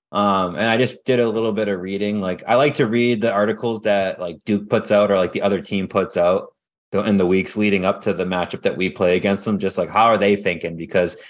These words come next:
if they were reading all the articles on B C, they would know exactly how we feel because they've been all pretty accurate. We're depressed. We think this team's underperforming, and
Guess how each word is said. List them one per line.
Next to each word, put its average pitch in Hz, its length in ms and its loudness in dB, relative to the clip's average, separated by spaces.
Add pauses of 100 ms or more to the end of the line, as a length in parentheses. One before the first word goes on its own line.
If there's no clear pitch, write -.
(140)
if 113 80 2
they 147 120 6
were 147 140 6
reading 123 300 4
all 113 100 2
the 110 120 4
articles 107 360 0
on 95 140 0
B 98 160 0
C, 113 200 -2
they 101 140 2
would 101 160 0
know 101 120 2
exactly 107 500 2
how 98 160 0
we 92 180 -4
feel 82 220 -8
because 85 320 -2
they've 92 200 0
been 92 120 2
all 95 200 2
pretty 95 240 0
accurate. 80 480 -4 (200)
We're 120 160 6
depressed. 120 520 2 (300)
We 110 120 2
think 107 260 0
this 107 140 0
team's 104 240 0
underperforming, 104 800 -2
and 92 480 -6